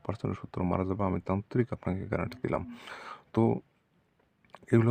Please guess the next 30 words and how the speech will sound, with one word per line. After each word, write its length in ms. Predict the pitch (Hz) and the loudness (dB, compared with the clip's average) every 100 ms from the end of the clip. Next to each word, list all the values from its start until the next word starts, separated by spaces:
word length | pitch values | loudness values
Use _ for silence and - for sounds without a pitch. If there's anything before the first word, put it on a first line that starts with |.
| 120 | 4
কুফরি 260 | 107 110 107 | 2 4 4
কালাম 200 | 95 101 95 | 4 4 4
মরণবাণ। 380 | 87 85 82 - - - - - - | 2 0 -2 -4 -6 -20 -20 -4 -4
আপনারা 280 | - 104 107 - | 2 4 4 2
সাবধানতা 440 | 95 95 101 104 95 | 0 2 2 2 2
অবলম্বন 360 | 101 98 104 104 | 2 2 2 0
করে 120 | - 92 | 0 0
মূলত 200 | 90 98 - 98 | 2 0 -2 0
সম্পূর্ণ 280 | 95 92 98 95 | -2 0 -2 -2
ভিডিও 200 | 95 92 92 | 0 0 0
দেখে 180 | 98 98 | 0 0
আপনাকে 260 | 87 - 104 - | 0 -2 -4 -2
কাজ 100 | 92 - | -4 -2
করতে 180 | - - 87 | -6 2 2
হবে, 160 | 85 - | 2 0
কারণ 160 | 98 104 - - - - 113 | 0 0 -6 -14 -16 -4 -4
একটু 160 | - 113 | 0 4
উনিশ 180 | 107 101 101 | 4 4 0
বিশ 120 | 101 - | -2 0
করলে 200 | 98 98 101 | 2 4 2
কিন্তু 160 | 98 92 | 0 2
কাজ 120 | 90 90 | 2 2
হবে 160 | - 87 | 0 0
না, 60 | 87 | 2
উল্টে 160 | 92 98 95 | 0 0 -2
আপনার 180 | 101 95 | -2 -2
বিপদ 220 | 98 113 95 | 0 0 0
হয়ে 120 | 87 87 | 0 2
যেতে 140 | 92 - | 2 2
পারে। 140 | 90 | -2